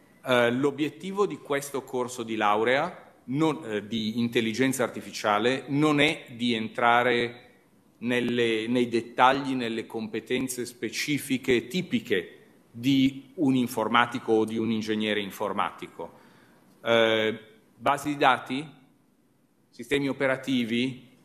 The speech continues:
o sistemi informativi, tutti vari aspetti avanzati, problematiche di sicurezza, eh, per questo corso di laurea sono delle commodity, è come l'acqua, la luce, il gas.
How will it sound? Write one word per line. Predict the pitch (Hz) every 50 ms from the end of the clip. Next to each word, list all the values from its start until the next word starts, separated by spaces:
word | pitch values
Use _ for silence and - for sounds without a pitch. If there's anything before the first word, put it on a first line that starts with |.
| _ _ _
o | - - - -
sistemi | - - - 110 - - 139 139 139 139
informativi, | 135 127 - - 131 120 127 131 123 123 - - 131 120 117 104 113 117 120 123 117 - - - - _ _ _
tutti | _ - 151 - - - 147 131 - - - - - - - - - _ _ _ _ _ _
vari | 120 113 131 139 143 147 151 147 127
aspetti | 117 - - - 143 135 131 131 - - - 135
avanzati, | 127 123 117 127 123 123 120 - 123 117 110 - - 120
problematiche | - - 120 120 120 120 117 127 131 135 131 - 120 - 131 120
di | 117 113
sicurezza, | - - 131 120 - 127 120 110 98 - - - - 117 120 135 - - - - - - - _ _ _ _ _ _ _ -
eh, | 139 127 120 117 120 - -
per | 143 131 117 - -
questo | - 156 165 170 165 - 139 117
corso | - 123 123 117 120 - 139
di | 147 175
laurea | 165 139 120 117 120 127 139 147 156 156
sono | - - - 131 120 117 117 131 147
delle | 139 127 120 110 107 101
commodity, | - - 107 104 101 95 90 87 90 90 - - 95 90 - - -
è | 127 120
come | - - 117 113 110
l'acqua, | 113 123 127 123 - - - - - 120
la | 117
luce, | 110 110 110 107 - - 131 127 - -
il | 123 120
gas. | 101 98 82 82 - - - - -